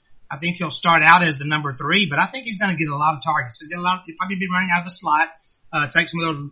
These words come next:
Randall Cobb type targets away, but I think they'll also rely on him on the outside a little bit too. I think it won't be long before he'll pass Michael Gallup as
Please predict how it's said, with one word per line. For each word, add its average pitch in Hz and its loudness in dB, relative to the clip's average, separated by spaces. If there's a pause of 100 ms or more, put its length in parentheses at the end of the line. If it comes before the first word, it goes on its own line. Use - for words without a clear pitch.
(120)
Randall 165 0
Cobb 160 2
type 160 0 (320)
targets 156 -2
away, 147 -2
but 156 -4
I 160 2
think 180 -4
they'll 160 0
also 185 -2
rely 165 4
on 160 -4
him 160 -4 (280)
on 151 -2
the 151 6
outside 165 6
a 151 -2
little 151 -2
bit 143 -10
too. 175 -2 (320)
I 139 -4
think 165 -2
it 156 -4
won't 165 -4
be 160 -2
long 160 2
before 156 -4
he'll 160 -4
pass 156 2
Michael 147 0
Gallup 160 2 (100)
as 135 -10